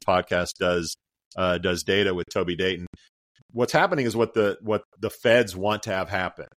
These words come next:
Um, so from my perspective, twelve million jobs is ludicrous. I mean, that was, that was nuts. It was like three opens, uh, three openings for every human being that can work. Like, that is not sustainable.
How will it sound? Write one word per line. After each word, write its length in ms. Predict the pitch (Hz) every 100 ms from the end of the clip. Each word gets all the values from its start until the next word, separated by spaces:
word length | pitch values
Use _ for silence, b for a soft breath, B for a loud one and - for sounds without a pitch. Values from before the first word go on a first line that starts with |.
| _
Um, 380 | 92 95 95 90
so 540 | 87 - 101 98 95 85
from 180 | - 101
my 160 | 104
perspective, 600 | 139 127 - 110 - 107 98 _ b b _ -
twelve 400 | - 131 160 131
million 260 | 123 117
jobs 420 | 101 101 101 104 95
is 160 | 87
ludicrous. 680 | 85 92 113 135 135 - - - _
I 40 | -
mean, 120 | 110
that 160 | 123 123
was, 260 | 101 - -
that 160 | 139
was 200 | 143 101 - -
nuts. 500 | 110 110 - - -
It 60 |
was 100 | 98 101
like 180 | 101 -
three 200 | 131 135
opens, 360 | 127 117 107 -
uh, 80 | 107 -
three 140 | 139
openings 480 | 139 135 113 110 107
for 160 | -
every 360 | 95 107 107 95
human 360 | 92 110 101 95
being 320 | 98 98 95
that 120 | 90 -
can 140 | 92
work. 280 | 92 101 95 - _ _ _
Like, 240 | 98 90 90
that 260 | 110 120
is 140 | 110 98
not 260 | 98 85
sustainable. 720 | - 82 - 87 87 85 87